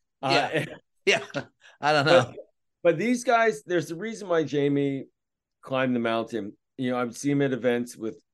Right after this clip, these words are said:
Speaker 2: Speaker Pelosi and others, or Leader Pelosi. They all looked to him as the intellectual leader, but he also had that ability to get people excited about
Speaker 1: Yeah.
Speaker 2: democracy.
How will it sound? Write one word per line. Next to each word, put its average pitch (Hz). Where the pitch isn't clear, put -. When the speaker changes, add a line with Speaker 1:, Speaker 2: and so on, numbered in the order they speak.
Speaker 2:
Speaker 120
Pelosi 113
and 107
others, 107
or 104
Leader 104
Pelosi. 101
They 123
all 143
looked 127
to 117
him 110
as 98
the 107
intellectual 113
leader, 123
but 107
he -
also 123
had 104
that 98
ability 92
to 92
get 107
people -
excited 87
about 139
Speaker 1:
Yeah. 113
Speaker 2:
democracy. -